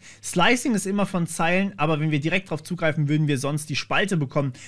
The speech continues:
Das wollen wir ja nicht, wir wollen hier auf die Zeile zugreifen. So, und das Coole ist, ähm, wenn wir jetzt hier einfach sagen, ich möchte von zwanzig zweiundzwanzig haben, passiert das hier. Ihr bekommt direkt das Data Frame für zwanzig zweiundzwanzig, also für alles in zwanzig zweiundzwanzig.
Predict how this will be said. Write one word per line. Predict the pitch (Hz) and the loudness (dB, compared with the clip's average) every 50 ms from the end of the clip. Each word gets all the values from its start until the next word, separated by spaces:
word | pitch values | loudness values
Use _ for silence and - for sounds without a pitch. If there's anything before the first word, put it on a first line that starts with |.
| - - - | -20 -16 -14
Das | - - | -6 -2
wollen | 160 160 165 165 | 2 2 4 4
wir | 156 | 4
ja | 151 | 2
nicht, | 151 147 - | 2 0 0
wir | 135 117 | -2 -2
wollen | 135 139 139 135 | 0 0 0 0
hier | 151 | -2
auf | 135 - | -4 -4
die | - 139 | -6 -8
Zeile | - - 131 127 131 123 | -4 -2 0 0 0 -2
zugreifen. | - 131 110 - 110 110 - 220 - - - | -6 -10 -10 -10 -8 -8 -8 -10 -12 -14 -8
So, | - - 214 | 0 2 4
und | 202 | 6
das | 202 - - | 6 4 4
Coole | - 294 349 349 254 | 4 4 6 6 6
ist, | 180 233 226 - - - _ _ | 4 2 -2 -4 -10 -18 _ _
ähm, | 190 190 190 175 | 2 4 4 4
wenn | 208 247 269 | 4 2 2
wir | 262 226 | 2 0
jetzt | 220 - | 0 0
hier | - 208 156 | -2 -2 -2
einfach | 190 180 - 151 | -2 -2 -2 -2
sagen, | 151 170 170 170 165 - - - - | 0 0 0 0 -2 -6 -12 -16 -8
ich | - 185 | -2 2
möchte | 233 254 247 - 202 | 2 2 2 2 -2
von | - - - 254 269 269 | -4 -2 -2 -2 -2 -2
zwanzig | - - 233 226 214 196 208 190 - | -2 -2 -2 -2 -2 -2 -4 -6 -6
zweiundzwanzig | - 240 233 240 220 185 180 - 214 208 180 - - 135 - - | -4 -4 -2 -2 -2 -4 -4 -2 -2 -2 -2 -2 -4 -6 -6 -4
haben, | 139 123 123 127 170 196 190 - - - - - - | -2 -2 -2 0 -2 -4 -4 -6 -12 -20 -20 -20 -2
passiert | - 196 - - 196 151 139 131 123 | 0 2 4 4 4 4 2 2 2
das | 220 262 - - | 2 2 0 -2
hier. | - 151 139 156 220 220 - - - - - - | -2 -2 0 0 -2 -4 -8 -14 -20 -18 -4 0
Ihr | 202 220 | 2 2
bekommt | 208 233 - - - - 285 320 254 - - 180 143 - - _ - | 2 2 0 0 0 2 2 2 0 -4 -4 -6 -6 -6 -8 _ -4
direkt | 202 233 269 302 330 - 220 233 233 - - | -2 0 2 2 2 2 0 -2 -2 -4 -8
das | 180 165 196 180 - - | 0 2 2 2 2 -2
Data | 156 147 208 226 240 - 202 165 | 0 2 4 4 4 4 0 0
Frame | - - - 123 120 135 175 190 - - - - - | 0 -2 -2 -2 0 0 0 -2 -4 -8 -14 -20 -14
für | - - - - 240 277 285 285 - | -8 -2 2 4 4 4 4 2 0
zwanzig | - - - 202 208 220 220 220 233 214 196 - - | -4 -6 -2 0 0 0 0 0 0 -2 -4 -4 -8
zweiundzwanzig, | - - 185 170 180 180 180 170 - 214 190 - 135 123 127 | -6 -2 0 2 2 2 2 0 -2 -2 -2 -4 -4 -6 -6
also | 123 127 | -6 -4
für | 135 - - - - - - 156 | -6 -4 0 2 2 2 2 2
alles | 190 226 220 190 190 | 2 2 2 2 0
in | 175 160 | -2 -2
zwanzig | - 175 175 165 156 - | -2 -4 -4 -4 -4 -4
zweiundzwanzig. | - 175 160 151 147 131 - - | -4 -4 -4 -4 -4 -6 -6 -10